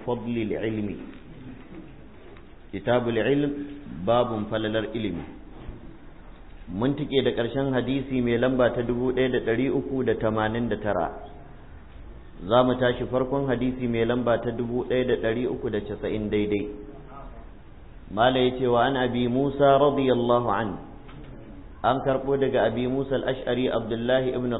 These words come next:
Qais al-Ash'ari. Radiyallahu anhu, Allah ya ƙara masa yadda. Ƙala ya ce,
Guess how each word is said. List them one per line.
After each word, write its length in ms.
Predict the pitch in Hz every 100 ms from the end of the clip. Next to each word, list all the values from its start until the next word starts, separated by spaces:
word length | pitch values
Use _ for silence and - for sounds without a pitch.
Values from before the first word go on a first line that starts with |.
| 120
Qais 320 | 131 139 139 - - - - - - - - - - - -
al-Ash'ari. 600 | 107 - 120 113 98 80 - - - - - - - - - - -
Radiyallahu 800 | - 101 127 131 123 123 131 127
anhu, 240 | 123 131 127
Allah 300 | 110 131 117
ya 40 | -
ƙara 240 | 127 123
masa 240 | 117 113 113
yadda. 400 | 98 98 98 -
Ƙala 280 | 131 135
ya 140 | 123 113
ce, 140 | -